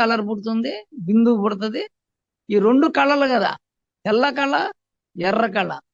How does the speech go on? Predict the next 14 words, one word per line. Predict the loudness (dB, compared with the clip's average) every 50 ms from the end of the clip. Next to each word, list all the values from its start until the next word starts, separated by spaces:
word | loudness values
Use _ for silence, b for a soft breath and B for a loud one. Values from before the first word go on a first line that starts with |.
| _ _ _ _ _ _ _ _ _ _ _ _ -6
తెలుపు | -4 -2 -2 -2 -2 -2 -2 2 2 2
ఎరుపు | 2 2 -2 -4 -6 -2
కళలు | 0 2 2 2 2 0 0 -2 -2
రెండు | -2 0 0 -2 -2
అయ్యి, | -4 -6 -6 -10 _ _ _ _ _ _ _ _ _ _ -6
ఆ | -4 -2 -2 0
రెండు | 0 0 0 0 0 0 0
కళలే | 0 0 0 0 0 0 -2 -2 -2 -4
రెండు | -4 -4 -2 -2 -4 -6 -8 -10 _ _ _ _ _ _ _ _ _ _ _ _ _ _ _ -6 -4
కలిస్తే | -4 -2 -2 -4 -6 -4 -4 -4 -4 -4 -6 -10 _ _ _ -10
బిందువు | -4 0 2 4 4 4 4 4 2
పుడుతుంది | 2 0 0 -2 -4 -4 -6 -8 -10 _ _ _ _ _ _ _ _ _ _ _ _ _ -4 -2
కాషాయం | 0 0 2 0 0 -2 -2
కలర్. | -6 -8 -12 -14